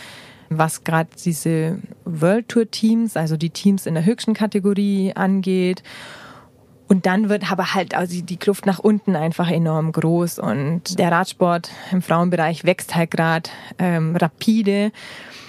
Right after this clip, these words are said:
Die Teams müssen jetzt erstmal auch die Zeit haben, um da hinterher zu rennen. Der Kalender ist voll bis oben hin. Man kann eigentlich gar nicht alles so besetzen. Das sind jetzt die Themen, glaub ich, für die nächsten Jahre. Zum einen natürlich gehören da immer die Finanzen dazu,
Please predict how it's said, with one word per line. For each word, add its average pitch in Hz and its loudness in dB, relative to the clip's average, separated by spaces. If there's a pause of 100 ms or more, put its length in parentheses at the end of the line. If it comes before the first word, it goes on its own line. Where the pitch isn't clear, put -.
(300)
Die 170 -2
Teams 196 2
müssen 180 2
jetzt 170 -2
erstmal 170 2
auch 175 0
die 170 -2
Zeit 190 0
haben, 180 2
um 175 0
da 151 2
hinterher 180 2
zu 180 0
rennen. 175 2
Der 160 2
Kalender 180 2
ist 175 -4
voll 202 2
bis 180 -2
oben 175 2
hin. 190 2 (460)
Man 170 2
kann 190 2
eigentlich 175 0
gar 175 0
nicht 175 -2
alles 180 2
so 175 0
besetzen. 185 0
Das - -4
sind 185 4
jetzt - -2
die 190 2
Themen, 202 4
glaub 170 2
ich, 175 -2
für - 0
die 175 2
nächsten 175 0
Jahre. 180 2
Zum - -4
einen 180 2
natürlich 220 0
gehören 175 2
da 175 0
immer 220 2
die 180 -4
Finanzen 226 0
dazu, 233 2